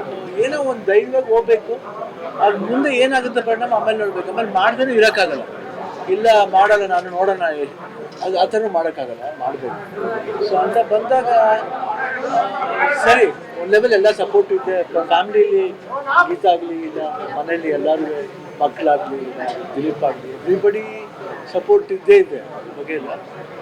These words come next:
But ಏನೂ ಆಗಲ್ಲ. ಆಮೇಲೆ ಡಾಕ್ಟ್ರೆಲ್ಲ ಮಾತಾಡಿದಾಗ ಎಲ್ಲರೂ, but ಹೋಗ್ಬೇಕಾದ್ರೆ ಸ್ವಲ್ಪ ಭಯ ಇತ್ತು. ಆ,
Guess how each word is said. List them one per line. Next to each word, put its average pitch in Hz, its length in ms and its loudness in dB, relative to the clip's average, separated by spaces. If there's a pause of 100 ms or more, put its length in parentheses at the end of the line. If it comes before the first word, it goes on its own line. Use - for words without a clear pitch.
(160)
But 208 200 4
ಏನೂ 247 140 4
ಆಗಲ್ಲ. 226 180 4
ಆಮೇಲೆ 214 260 2
ಡಾಕ್ಟ್ರೆಲ್ಲ 196 420 4
ಮಾತಾಡಿದಾಗ 190 540 0
ಎಲ್ಲರೂ, 175 720 -6
but 190 120 2
ಹೋಗ್ಬೇಕಾದ್ರೆ 240 380 4
ಸ್ವಲ್ಪ 240 240 -2
ಭಯ 226 340 6
ಇತ್ತು. 214 580 -10
ಆ, 170 40 -8